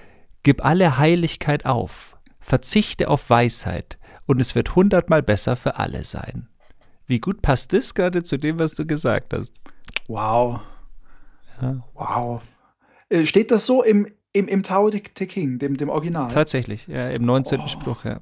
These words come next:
Speaker 1: Es
Speaker 2: das
Speaker 1: sind
Speaker 2: schön.
Speaker 1: alles nur, ja, es sind alles nur äußere Formen, sie alleine reichen nicht aus. Und, äh, dann Wayne Dyer schreibt dann dazu sehr, sehr schön,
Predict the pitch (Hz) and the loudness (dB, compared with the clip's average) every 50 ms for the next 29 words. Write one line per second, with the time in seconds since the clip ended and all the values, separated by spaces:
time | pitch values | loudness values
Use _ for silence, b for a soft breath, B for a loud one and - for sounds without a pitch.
0 | - - - 131 - 151 160 151 - - 147 175 196 208 202 165 - 190 185 - | -12 -6 -4 -2 2 2 2 2 4 4 4 4 4 4 2 2 2 2 2 2
1 | - - _ _ - - - 156 135 151 151 - 127 - - 160 147 - - 170 | 0 -4 _ _ -20 -8 -2 -2 0 0 0 -2 -2 0 0 0 2 4 4 4
2 | 180 170 - 180 160 - 131 147 170 160 - - 151 147 143 - - - 123 123 | 4 4 4 2 2 4 4 4 4 4 2 2 0 0 0 -2 0 2 4 4
3 | 131 131 139 139 135 110 117 - 135 135 117 117 117 113 113 117 123 131 135 139 | 4 2 2 0 -2 -2 -2 0 0 0 0 0 0 0 0 0 0 0 0 -2
4 | 135 139 147 B B B B B B B B - - 104 107 107 - - 110 104 | -2 -4 -6 B B B B B B B B -6 -2 -2 -2 -2 -4 -4 -4 -2
5 | 101 110 113 - - - - - - - - - - - - - - - - - | -2 -2 -2 -4 -10 -10 -10 -8 -8 -8 -10 -12 -14 -14 -16 -16 -18 -20 -20 -20
6 | - - _ - B B B B B B B B B - 110 104 107 107 - 127 | -20 -20 _ -20 B B B B B B B B B 2 2 2 2 2 2 2
7 | 113 110 - 113 117 117 127 - - - 120 127 127 123 117 113 117 135 151 160 | 2 2 4 6 6 6 4 2 0 4 6 6 8 8 8 6 6 8 6 6
8 | 151 - - 143 139 - - 151 139 135 131 - - 151 139 - - 127 131 135 | 4 4 4 4 4 6 4 2 2 2 0 0 0 -2 0 2 2 2 2 2
9 | 143 139 - - 143 143 135 139 | 2 0 0 0 0 0 0 -2